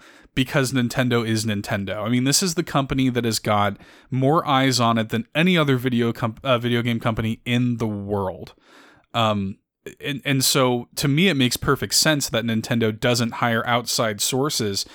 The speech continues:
too much. They're not gonna bring in too many people into the bubble because Nintendo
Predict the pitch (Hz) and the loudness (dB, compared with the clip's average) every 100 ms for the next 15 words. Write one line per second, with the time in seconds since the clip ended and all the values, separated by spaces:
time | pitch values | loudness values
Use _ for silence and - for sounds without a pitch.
0 | - - - - 160 117 131 107 95 - | -20 -16 -8 2 2 4 2 2 -2 -2
1 | 123 131 131 117 113 127 131 127 - 151 | 0 0 0 -4 0 2 2 0 0 0
2 | 147 131 117 156 156 123 123 120 127 107 | 0 0 0 -2 -2 -2 -2 -2 -4 -4
3 | 101 185 147 107 104 - - - - 135 | 2 2 2 -2 -6 -12 -20 -20 -8 -4
4 | 143 120 117 - - _ 139 127 - 160 | 0 0 0 -4 -6 _ -2 -2 0 -2
5 | 175 113 110 107 | 0 2 0 -2